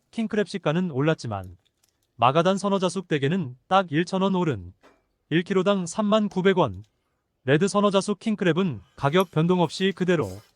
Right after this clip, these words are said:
일 킬로당 오만 사천구백 원, 위와 같이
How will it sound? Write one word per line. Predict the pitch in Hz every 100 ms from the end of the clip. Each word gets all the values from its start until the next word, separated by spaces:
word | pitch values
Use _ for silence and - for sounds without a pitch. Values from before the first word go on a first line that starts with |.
| _ _ _ _
일 | 147 170
킬로당 | 185 180 196 170 131
오만 | 139 165 196 185
사천구백 | 202 202 214 208 175 185
원, | 170 95 101 _ - - _ - - 131
위와 | 160 185
같이 | 160 - 180